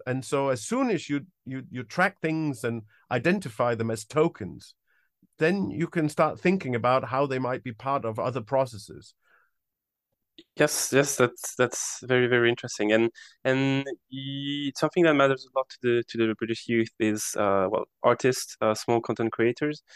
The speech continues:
Speaker 2: Arguably, they do not really benefit from the current system, where maybe they, they can make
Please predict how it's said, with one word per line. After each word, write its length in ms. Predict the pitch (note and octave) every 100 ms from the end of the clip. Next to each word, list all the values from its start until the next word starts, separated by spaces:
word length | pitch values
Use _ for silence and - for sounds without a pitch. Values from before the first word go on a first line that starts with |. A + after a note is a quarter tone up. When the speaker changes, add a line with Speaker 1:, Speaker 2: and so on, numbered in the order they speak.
| - _ -
Speaker 2:
Arguably, 560 | C#3 C3+ C#3 C3+ C3 C3
they 100 | B2
do 140 | A#2 B2
not 180 | B2 A#2+
really 140 | A#2+ -
benefit 380 | B2 A#2+ G#2+ - -
from 220 | A2+ A2
the 80 | A2
current 240 | A2 G#2+
system, 360 | C#3 - G2+ F#2+
where 220 | G2 G2 G#2+
maybe 340 | A2+ A#2 A2+
they, 300 | A2+ G#2 G#2 -
they 240 | G#2 G#2 -
can 200 | G#2 G2+
make 160 | G2